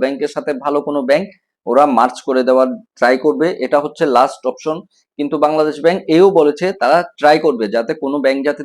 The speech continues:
দেউলিয়ার পর্যায়ে না যায়, এবং তারা এটিও বলেছে যেসব ব্যাংক already নামে বেনামে লোন দিয়েছেন, খেলাপি লোন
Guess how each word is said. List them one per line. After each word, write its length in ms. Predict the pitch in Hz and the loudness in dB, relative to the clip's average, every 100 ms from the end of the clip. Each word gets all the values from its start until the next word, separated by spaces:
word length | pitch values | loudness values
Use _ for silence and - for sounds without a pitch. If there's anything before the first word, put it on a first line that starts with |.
| 127 | 0
দেউলিয়ার 400 | 120 120 117 107 | 0 0 -2 -2
পর্যায়ে 360 | 107 107 110 104 | -4 -2 -2 -4
না 60 | 92 | -8
যায়, 140 | 90 - _ - | -12 -16 _ -6
এবং 120 | 165 160 | -4 2
তারা 180 | 156 160 160 | 4 6 6
এটিও 220 | 147 165 170 143 | 4 2 2 2
বলেছে 300 | 139 135 156 147 | 0 -2 -4 -2
যেসব 300 | 127 127 147 120 | -2 -2 -2 0
ব্যাংক 180 | 127 139 143 135 | 0 0 -2 0
already 380 | 127 127 139 147 - _ - 123 | 0 0 0 -2 -4 _ -6 0
নামে 220 | 123 127 | 2 2
বেনামে 420 | 123 120 123 131 139 143 - 123 | 2 0 0 -2 -4 -8 -6 -4
লোন 140 | 123 123 | -2 -2
দিয়েছেন, 360 | 120 123 113 143 135 | -2 -2 -4 -10 -8
খেলাপি 300 | 143 135 147 | -2 -2 -2
লোন 180 | 143 143 | -4 -4